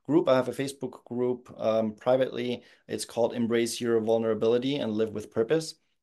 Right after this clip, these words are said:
And as the title says, it's all about that. It's about how can we connect to ourselves and our purpose in life and really embrace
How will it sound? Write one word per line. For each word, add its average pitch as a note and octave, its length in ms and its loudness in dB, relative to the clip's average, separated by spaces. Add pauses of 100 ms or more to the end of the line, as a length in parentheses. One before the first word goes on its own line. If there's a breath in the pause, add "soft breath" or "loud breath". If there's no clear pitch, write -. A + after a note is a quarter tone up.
And A2+ 760 -2 (400)
as A2 180 0
the A2+ 80 -8
title A2 320 -2
says, A#2 300 -2
it's - 220 -14
all A2+ 180 2
about G#2 280 2
that. G#2+ 280 0
It's G2+ 160 -12
about G#2 280 -2 (240 loud breath)
how A2 80 -4
can A2+ 240 -4
we A2+ 180 -4
connect G#2+ 400 -2
to A2 100 -4
ourselves G2+ 580 2
and G2+ 100 -8
our G2+ 160 0
purpose G#2 520 -6 (320 soft breath)
in G#2 140 0
life A2 480 2 (360 soft breath)
and G#2 640 -4 (140)
really A#2 260 0
embrace G#2 640 -2